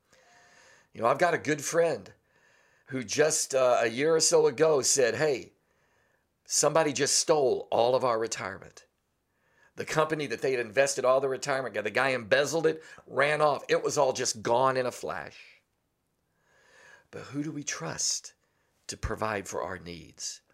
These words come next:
"But seek first his kingdom," Jesus said in verse thirty-three, "and his righteousness,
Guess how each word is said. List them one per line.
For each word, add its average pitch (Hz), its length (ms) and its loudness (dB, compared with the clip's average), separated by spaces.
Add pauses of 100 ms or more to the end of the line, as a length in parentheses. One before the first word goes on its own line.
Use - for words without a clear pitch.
(840)
"But - 180 -6
seek - 380 0
first - 440 -4
his 135 180 -4
kingdom," 131 500 -12
Jesus - 400 -12
said - 340 -10
in - 100 -18
verse - 240 -10
thirty-three, - 640 -12 (1200)
"and 147 220 -2
his 160 160 -2
righteousness, 107 640 -8